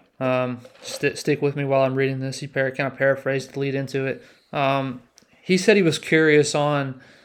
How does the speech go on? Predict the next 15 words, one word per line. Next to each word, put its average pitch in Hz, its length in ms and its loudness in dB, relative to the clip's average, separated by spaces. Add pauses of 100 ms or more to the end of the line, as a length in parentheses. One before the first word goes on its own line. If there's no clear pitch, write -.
(320)
if - 140 -8
we 156 80 4
had 156 160 6
any 156 160 -2
thoughts 143 360 4
on 139 100 -2
the 135 80 -4
strength 147 260 0
and 147 100 -8
conditioning 143 420 0
staff 135 380 0
with 131 140 -10
David 139 320 0
Ballou. 127 420 0 (380)
Um, 131 460 0